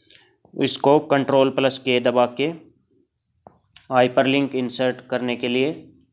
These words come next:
ये शॉर्टकट की होती है। एमआईपीएस का पूरा नाम क्या होता है? तो एमआईपीएस फ्रेंड्स एक स्पेशल काम आती है, स्पीड मापने में काम आती है, तो ये बहुत यूज़फुल है ये फुल फॉर्म आपके लिए, million interactions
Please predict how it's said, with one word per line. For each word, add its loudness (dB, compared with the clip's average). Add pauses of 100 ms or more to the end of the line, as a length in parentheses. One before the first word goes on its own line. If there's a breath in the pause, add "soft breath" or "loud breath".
ये 0
शॉर्टकट 0
की -4
होती -4
है। -6 (1200 soft breath)
एमआईपीएस 0
का 0
पूरा -6
नाम -4
क्या -4
होता -2
है? -4 (600)
तो -2
एमआईपीएस 0
फ्रेंड्स -4
एक -6
स्पेशल -4
काम 0
आती -2
है, -4
स्पीड -2
मापने 2
में 0
काम 0
आती -2
है, -6 (500 soft breath)
तो -4
ये 0
बहुत 2
यूज़फुल -2
है 2
ये 0
फुल -8
फॉर्म -2
आपके -2
लिए, -2
million 0 (220)
interactions -2